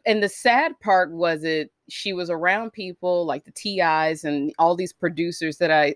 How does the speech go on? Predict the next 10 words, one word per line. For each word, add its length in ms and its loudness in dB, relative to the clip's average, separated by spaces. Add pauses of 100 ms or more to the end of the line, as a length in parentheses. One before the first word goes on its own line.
I 200 0
assume 540 -6
encouraged 720 -2
this 360 -4 (440)
type 320 2
of 220 0 (180)
caricature 680 -2
that 160 0
she 120 -10
created. 600 0